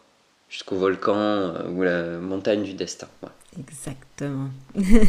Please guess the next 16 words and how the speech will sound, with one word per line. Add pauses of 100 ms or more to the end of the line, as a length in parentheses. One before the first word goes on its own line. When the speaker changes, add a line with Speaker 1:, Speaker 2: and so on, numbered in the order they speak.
(540)
Speaker 1:
Euh,
où
là,
quand
même,
il,
il
y
a
une
preuve
de
courage. (180)
Au
début,
euh,